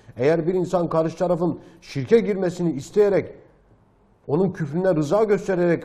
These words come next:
ona kafir diyorsa insan kafir olur ya. Bu böyle kolay bir mesele midir? İtikadi bir meseledir bu.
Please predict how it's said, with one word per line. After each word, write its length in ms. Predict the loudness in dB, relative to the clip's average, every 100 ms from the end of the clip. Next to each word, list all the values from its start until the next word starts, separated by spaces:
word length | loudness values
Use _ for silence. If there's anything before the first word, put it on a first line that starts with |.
| 0
ona 280 | 0 0
kafir 420 | 0 0 2 0 0
diyorsa 460 | 0 0 0 -2
insan 380 | -2 -4 -4 -2
kafir 300 | -2 -2 0
olur 240 | 0 0
ya. 160 | 0 -2 -6 -18 _ -6
Bu 120 | 2
böyle 220 | 4 4
kolay 300 | 2 2 2
bir 80 | 0
mesele 360 | -2 -2 -4
midir? 300 | -4 -6 -10 -16 _ _ _ _ _ _ _ _ -10
İtikadi 600 | -8 -6 0 2 2 -2
bir 100 | -2
meseledir 540 | -2 -2 -2 -2 -2
bu. 100 | -8